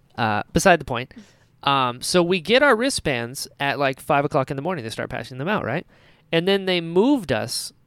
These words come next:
into this other room. They're like, "All right, you got your wristband now, so go into this next room,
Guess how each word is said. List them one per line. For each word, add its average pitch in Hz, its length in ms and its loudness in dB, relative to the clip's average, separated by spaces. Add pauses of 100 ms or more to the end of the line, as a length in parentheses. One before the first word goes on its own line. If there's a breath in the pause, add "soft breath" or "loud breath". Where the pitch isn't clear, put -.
(420)
into 180 320 -2
this 156 200 0 (100)
other 214 260 0
room. 180 520 -2 (720)
They're 143 100 2
like, 139 120 2
"All 160 60 6
right, 139 120 6
you 135 100 -2
got 135 160 2
your 135 100 0
wristband 185 320 0
now, 196 140 2
so - 160 -4
go 131 100 0
into 123 140 -6
this 123 140 -8
next 156 180 -6
room, 170 160 -2